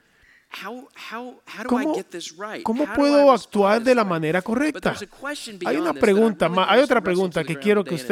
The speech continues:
Speaker 1: and it's
Speaker 2: ustedes
Speaker 1: this.
Speaker 2: y usted y yo
Speaker 1: What
Speaker 2: discutemos.
Speaker 1: does an encounter with Jesus require?
Speaker 2: ¿Qué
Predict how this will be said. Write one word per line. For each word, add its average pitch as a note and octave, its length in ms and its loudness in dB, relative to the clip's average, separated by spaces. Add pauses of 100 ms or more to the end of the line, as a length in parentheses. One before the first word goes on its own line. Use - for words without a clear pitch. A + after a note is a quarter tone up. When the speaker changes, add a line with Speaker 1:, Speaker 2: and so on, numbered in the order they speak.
(120)
Speaker 1:
and F3+ 80 2
it's - 100 -6
Speaker 2:
ustedes - 80 -20
Speaker 1:
this. - 200 -20
Speaker 2:
y F3+ 80 -4
usted D#3+ 160 0
y - 40 2
yo F#3 80 4
Speaker 1:
What E3+ 60 0
Speaker 2:
discutemos. D#3+ 500 -4
Speaker 1:
does G#3+ 100 -12
an - 60 -10
encounter D#3+ 520 -12
with C#3+ 200 -14
Jesus B2 420 -16
require? A#2+ 60 -16
Speaker 2:
¿Qué C4+ 520 0